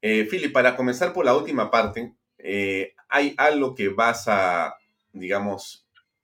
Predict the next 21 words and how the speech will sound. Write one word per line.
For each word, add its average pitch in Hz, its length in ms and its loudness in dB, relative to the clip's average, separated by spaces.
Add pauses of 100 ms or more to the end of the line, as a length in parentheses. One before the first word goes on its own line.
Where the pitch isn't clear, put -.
(200)
mostrar 135 340 -2
esta 117 180 -2
noche? 135 600 -2 (360)
¿Qué 170 400 0
es 160 140 -4
en 139 80 -2
general? 127 500 2
Para 92 180 0
no 110 120 0
ver 120 100 2
los 113 120 0
detalles 117 320 0
que 110 60 -6
los 98 100 -4
vas 101 180 0
a - 20 -10
comentar 101 280 -6
seguramente 104 400 -4
tú 104 120 -10
más 95 140 -6
tarde. - 240 -6